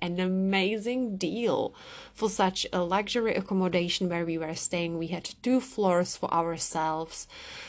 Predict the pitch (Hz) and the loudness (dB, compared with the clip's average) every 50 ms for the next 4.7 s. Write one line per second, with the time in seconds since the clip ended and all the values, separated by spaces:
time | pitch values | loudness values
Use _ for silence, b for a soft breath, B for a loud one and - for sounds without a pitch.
0 | B B B - 190 185 180 175 175 175 175 175 170 - - - - - - - | B B B 2 2 2 2 2 0 -2 -2 -2 -4 -4 -6 -8 -12 -10 -6 -4
1 | - 180 - - - 185 185 175 165 165 165 175 175 185 196 202 190 202 196 185 | -2 -2 -2 -2 0 2 4 4 4 4 4 2 2 2 2 0 2 2 4 4
2 | 185 180 170 170 - - 175 - - - - - 180 180 175 175 180 175 175 185 | 4 4 2 2 0 -2 -2 -2 -2 -4 -2 -2 -2 0 0 2 0 0 2 0
3 | 196 190 - - - - 208 202 196 190 - - 190 180 180 180 175 180 180 - | -2 -2 -4 -8 -6 -2 0 0 0 0 0 0 0 0 0 0 0 0 -2 -2
4 | - 185 175 175 180 180 175 175 170 170 170 170 170 - | -2 -2 0 0 0 0 0 0 -2 -2 -4 -6 -8 -12